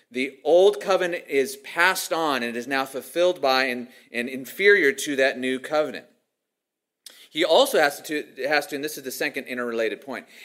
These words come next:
he also has to show that the old covenant has a built-in deficiency. The old covenant documents themselves actually teach, this is gonna be the author's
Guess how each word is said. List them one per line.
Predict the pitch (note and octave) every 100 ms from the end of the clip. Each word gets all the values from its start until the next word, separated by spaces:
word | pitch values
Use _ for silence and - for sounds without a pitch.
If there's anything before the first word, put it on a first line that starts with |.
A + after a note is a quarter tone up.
| -
he | D3+ D#3
also | D3 G3+ C#4 - D#3+
has | C#3+ C#3 C3+
to | C#3
show | - B2 G#2 G2 - - - _ _ _ _
that | C3 C#3+ -
the | D3+
old | D#3+ G3 A3+
covenant | - A3 G3 D#3 C3+
has | C#3+ C#3
a | B2+
built-in | B2+ D#3+ F3 E3+ D3+ C#3+ C3+
deficiency. | B2+ C3 - G2+ - - _ _ _ _ _ _ _ _ _ _ _ _ _
The | D#3 E3+
old | E3+ G3 C4 A#3+
covenant | - A3+ A3 - C3+
documents | D#3+ F3 F#3 F#3+ F3 -
themselves | D#3+ C3+ B2 - - F#3+ G3 F3+ B2 G#2+ - -
actually | D#3 G#3 - - A3+ A3+ A#3 A3+ - _ -
teach, | - G3 -
this | D#3+ F3+
is |
gonna | A3 G#3+
be | G#3
the | F#3 F#3 - _ _ _ _ -
author's | D3 E3+ F#3+ G#3